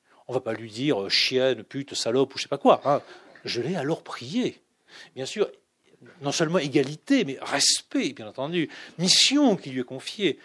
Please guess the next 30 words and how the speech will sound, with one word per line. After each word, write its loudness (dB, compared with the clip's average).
de 2
faire -2
quelque -4
chose -4
qui -14
va -14
faire -4
sortir, -4
effectivement, -12
de -8
l'obscurité. -6
Simplement, -6
on -8
était -10
à -6
l'obscur. -2
Maintenant, -2
on -4
va 0
jouir -8
aussi -2
de -4
cette -8
chose -4
extraordinaire -4
qui 2
est 8
de 2
se -2
voir. 0